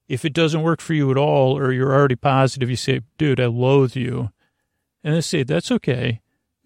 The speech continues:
Sleep with Me Podcast dot com slash no thank you." There's other sleep podcasts there 'cause you deserve a good night's sleep. I, like, whether this podcast works for you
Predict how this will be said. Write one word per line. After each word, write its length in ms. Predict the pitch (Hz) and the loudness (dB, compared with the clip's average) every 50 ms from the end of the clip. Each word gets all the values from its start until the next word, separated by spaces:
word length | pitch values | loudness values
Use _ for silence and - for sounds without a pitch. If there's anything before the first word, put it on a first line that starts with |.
| - | -12
Sleep 260 | 139 - - 175 170 | -8 -4 -2 0 0
with 140 | 160 175 160 | 2 2 0
Me 100 | 156 151 | 0 0
Podcast 520 | - 160 151 151 147 - 165 147 139 - - | 2 2 0 0 0 0 0 0 0 0 0
dot 180 | 156 147 143 | 0 0 2
com 160 | - 160 151 | 0 -2 -2
slash 320 | - - 160 147 139 - - | 0 0 0 0 0 -2 -2
no 320 | 139 135 139 143 147 139 | -2 0 0 0 0 0
thank 340 | 127 139 135 151 160 - - | 0 0 0 0 -2 -2 -4
you." 100 | 131 123 | -6 -4
There's 240 | 117 - 135 120 120 | -2 -2 -2 -2 -2
other 480 | 151 147 147 147 151 147 143 135 131 127 | -2 -2 0 0 2 2 2 2 0 0
sleep 320 | - - - 165 175 - - | -2 -4 -2 -2 -2 -2 -2
podcasts 440 | 156 131 120 - - 135 123 - - | -2 -2 -2 -2 -2 -2 -2 -2 -2
there 140 | 135 120 120 | -2 -4 -4
'cause 220 | - - 135 156 | -4 -6 -4 -2
you 140 | 233 254 240 | -2 -2 -2
deserve 440 | 165 135 135 123 120 123 147 143 127 | -2 -2 -2 0 0 0 0 0 0
a 40 | |
good 160 | 120 156 156 156 | -2 -2 -2 -2
night's 240 | 160 156 147 - | -2 -2 -2 -4
sleep. 340 | - - - 170 208 180 - | -6 -4 -2 -2 -2 -2 -2
I, 160 | 139 139 143 | -4 -4 -4
like, 380 | 147 151 139 139 143 135 120 - | -4 -4 -4 -2 -2 -2 -2 -2
whether 280 | 139 139 143 147 139 131 | -2 -2 0 0 0 -2
this 160 | 143 - - | -2 -4 -4
podcast 680 | - 143 135 131 127 - - 139 131 131 120 - - - _ _ _ _ _ _ _ _ _ _ _ _ - | -2 0 0 0 -2 -2 -2 0 0 0 -2 -4 -8 -18 _ _ _ _ _ _ _ _ _ _ _ _ -8
works 400 | - 131 143 139 135 - - - | -2 0 0 0 0 -2 -6 -10
for 320 | - 143 131 127 127 127 | -6 -2 0 2 2 2
you 440 | 123 123 131 131 127 123 123 123 | 0 -2 -2 -2 -2 -2 -4 -4